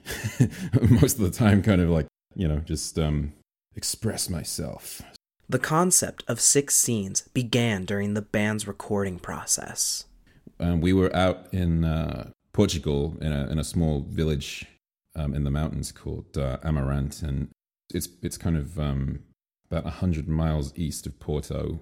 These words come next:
Speaker 1: um, and it was just in-, incredibly hot. And the whole time we were out there, we were following the footage, uh, the, sorry, f-, following the, uh, the bulletins from back in the U K about, uh, Brexit, and, uh, of course, at the time, <laughs> like, uh,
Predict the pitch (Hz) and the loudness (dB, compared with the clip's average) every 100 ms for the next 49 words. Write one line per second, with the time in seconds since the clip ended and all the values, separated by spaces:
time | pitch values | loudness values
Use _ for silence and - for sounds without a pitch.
0 | - 71 71 69 69 - 80 - - - | -10 -8 -6 -6 -6 -8 -10 -14 -14 -10
1 | - - - - - 151 98 82 104 82 | -10 -10 -16 -8 0 4 4 2 2 0
2 | - 85 78 69 - _ - 90 107 101 | 0 0 0 -2 -12 _ -6 -2 0 0
3 | 120 113 92 82 104 69 64 69 82 - | 2 4 4 4 2 0 -4 -6 -6 -2
4 | 82 82 76 71 - 78 - 78 92 82 | 2 2 2 -2 -2 -2 -2 -2 0 2
5 | 85 - - 98 - - - 95 92 82 | 2 0 -4 -4 -4 -8 -4 2 2 4
6 | 80 78 76 71 - _ - - - 80 | 2 2 0 -4 -10 _ -18 -14 -10 -2
7 | 82 80 - 73 67 - - - - 78 | 2 2 2 0 -2 -6 -12 -14 -6 -2
8 | 69 76 - - 78 78 78 - 71 73 | 0 -2 -6 -12 -10 -4 -4 -2 -2 -2
9 | - 90 76 78 71 - - - 78 - | -4 -4 -4 -4 -6 -8 -10 -12 -10 -6
10 | - 80 - - - - 73 73 80 78 | 0 0 -2 -6 -8 -8 -6 -4 -4 -6
11 | 73 69 - - _ 233 - 90 82 - | -6 -6 -10 -14 _ -12 -4 -2 -2 -6
12 | 80 - 104 82 80 65 - 107 87 - | -8 0 2 6 8 8 8 6 4 4
13 | 82 71 | 4 4